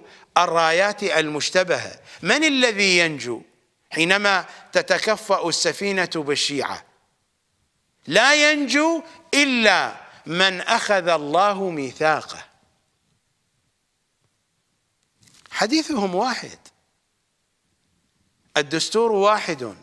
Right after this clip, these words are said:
القانون واحد، أصل معارفهم واحد، أصل الدين واحد.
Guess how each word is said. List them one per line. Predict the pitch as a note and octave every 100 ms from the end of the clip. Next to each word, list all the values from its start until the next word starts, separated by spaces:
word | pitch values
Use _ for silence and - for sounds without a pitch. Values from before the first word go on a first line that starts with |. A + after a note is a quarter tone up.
| _
القانون | C3+ C3+ D3 D3 E3 F#3+
واحد، | E3+ D#3+ F3 - C#3+ G2+ - _ _ _ _ _ _ _ _ _ _ _ _ _ _ _ _ _ _ _ _ _ - _ -
أصل | B3 - B3
معارفهم | A3+ G3 D#3 E3 D#3+ G3+ G3 E3+ D#3+
واحد، | D3 F3+ - D3+ A2+ E2 _ _ _ _ _ _ _ _ _ _ _ _ _ _ _ _ _ _ _ _ _ _ -
أصل | G3+ - G#3+
الدين | F#3 C3 G3+ G#3 F3+
واحد. | F#3+ G3 F#3 D#3+ D#3+ B2+